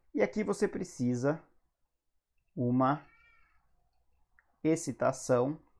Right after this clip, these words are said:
energia seis beta, que seria a mesma energia do zero pro dois, né? Só que isso é uma coisa que a gente vai ver mais tarde, né? Nem todas as transições acontecem com a mesma probabilidade. Em particular,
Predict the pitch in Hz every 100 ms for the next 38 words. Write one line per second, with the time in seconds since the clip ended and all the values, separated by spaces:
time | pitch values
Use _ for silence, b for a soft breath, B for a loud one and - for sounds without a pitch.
0 | _ 123 110 107 123 139 - 170 175 135
1 | 113 95 - - _ _ _ _ _ _
2 | - 220 285 254 285 262 285 285 247 151
3 | 160 220 202 143 160 180 196 220 160 160
4 | 190 139 165 117 95 104 131 - _ _
5 | _ _ _ _ _ - 208 - 247 -
6 | 170 175 - 170 151 143 127 143 131 113
7 | 113 123 117 127 131 123 123 135 147 -
8 | 233 269 147 131 349 226 277 381 233 233
9 | 175 151 - 147 143 139 156 180 180 165
10 | 147 147 165 170 160 156 143 147 156 147
11 | 143 143 165 160 127 107 107 98 131 127
12 | - 151 185 233